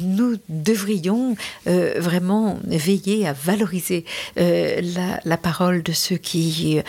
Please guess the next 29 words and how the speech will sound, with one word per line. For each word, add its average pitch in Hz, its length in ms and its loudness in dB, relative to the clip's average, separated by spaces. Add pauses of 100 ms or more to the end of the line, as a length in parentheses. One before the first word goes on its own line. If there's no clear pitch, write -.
(280)
euh, 160 100 2
sont 160 220 0 (140)
apprenants 196 600 0
dans 180 160 -4
ces, - 260 -4
ces - 160 -2
métiers 170 380 2
du 170 100 0
soin 190 500 0 (320)
et, 190 420 2
euh, 175 200 2
à - 20 0 (720)
ne 156 140 -4
pas 151 200 0
les 165 100 4
faire - 260 -4
taire, 190 400 0 (340)
à 170 120 4
ne 165 120 0
pas 196 240 2
les 196 100 2
censurer, 185 760 -2 (340)
euh, 170 640 2
car 180 180 2
je - 100 -4
crois 202 120 0
qu'on 185 160 2
abîme 185 420 0
beaucoup, - 300 -10